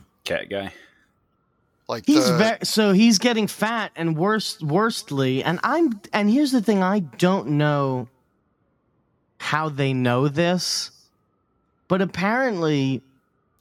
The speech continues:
Speaker 3: when they do their sanctions in the United States, they have to sanction, like, products and industries.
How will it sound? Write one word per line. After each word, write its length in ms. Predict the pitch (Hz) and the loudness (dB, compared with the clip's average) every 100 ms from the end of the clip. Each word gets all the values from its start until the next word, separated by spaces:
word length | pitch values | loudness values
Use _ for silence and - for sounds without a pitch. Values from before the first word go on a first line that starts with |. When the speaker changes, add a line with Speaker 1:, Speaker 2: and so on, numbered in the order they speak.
| _ _ _ _ _ - | _ _ _ _ _ -2
Speaker 3:
when 280 | 165 175 | 0 2
they 180 | 190 208 | 2 2
do 320 | 165 139 202 | 0 2 4
their 240 | 190 175 139 | 4 2 0
sanctions 1040 | - - 139 147 - 185 190 175 - - - | -2 -2 -4 -6 -2 0 0 -2 -4 -8 -14
in 160 | - 135 | -4 0
the 80 | 135 | 2
United 420 | 139 139 143 139 | 2 2 0 -2
States, 680 | - - 127 170 - - - - _ _ _ _ _ - | -2 0 0 0 -2 -4 -6 -14 _ _ _ _ _ 0
they 160 | 165 | 2
have 200 | 175 185 | 2 0
to 100 | - | -2
sanction, 600 | 151 - 139 143 - 139 127 | -2 0 -2 -4 -6 -4 -2
like, 240 | 113 110 | -2 -4
products 640 | - 135 135 131 127 117 117 | -2 -2 -2 -2 -4 -4 -4
and 140 | 107 | 0
industries. 920 | 120 127 131 - 151 147 147 139 - | 0 2 0 0 0 0 0 -4 -12